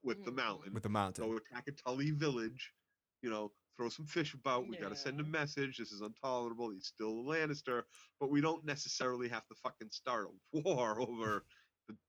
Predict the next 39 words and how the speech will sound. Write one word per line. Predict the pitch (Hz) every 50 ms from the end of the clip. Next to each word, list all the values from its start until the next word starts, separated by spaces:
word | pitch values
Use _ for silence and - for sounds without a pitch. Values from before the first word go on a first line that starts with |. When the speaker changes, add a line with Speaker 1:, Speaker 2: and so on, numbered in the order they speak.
| _ -
Speaker 1:
the | 120 117 95 90
imp. | 90 98 120 - - - _ _ _ _ _ _ _ -
Speaker 3:
Great, | 131 143 151 147 - - 147
great | 117 127 160 170 165 -
points | - 165 156 156 143 - 127
in | 131
the | 127
chat | - - 135 131 131 113
room. | 120 117 113
Uh, | 110 107 104 104 - - - -
the | -
music | 131 143 156 151 139 120
gets | - 123 - -
very | 98 98 123 135 131 135 135 135 135 135 - -
ominous | 131 123 123 123 123 123 123 120 113 107 101 95 - - -
during | - 123 117 107 104 104
the | 101
speech, | 95 - - - 120 107 98 - -
yeah, | 117 107 98
as | 98 110
it | 101 -
builds | 127 120 95 107 104 90 107
Speaker 2:
Yeah. | 110
Speaker 3:
up. | 98 95 - - - - - - - -
And | 120 113 113 107 104
the | 110
gr-, | 107 131
great, | 127 123 - 156 147 139 139 -
and | 139 127 120
as | 107 -
Katie, | - 135 127 117 117 - _ _ _ -
as, | - 120 110 107 95
uh, | 113 107 107 107 113 123
as | - 117 -
Cat | - - - 147 160 185 - -
Who, | 98 143 175 185 120 104
whoever | 113 135 139 131 117 113
that | 113 123 139 143 113
is, | 92 95 92